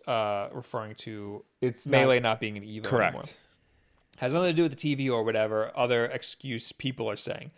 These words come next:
Speaker 1: It's as simple as companies pay for their games to be on Evo, and no one is paying for Melee.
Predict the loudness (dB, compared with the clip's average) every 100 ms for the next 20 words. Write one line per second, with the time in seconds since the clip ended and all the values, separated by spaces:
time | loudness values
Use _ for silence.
0 | -20 -16 0 0 2 -2 0 -2 0 0
1 | 0 0 -2 0 -2 -4 -6 0 2 2
2 | 0 -4 -4 0 -2 -2 -4 -2 -4 -8
3 | -10 -6 -6 -8 -12 -4 2 2 2 -6
4 | -20 -12 -6 2 2 2 0 -4 -6 -6
5 | -8 -4 -2 -2 -6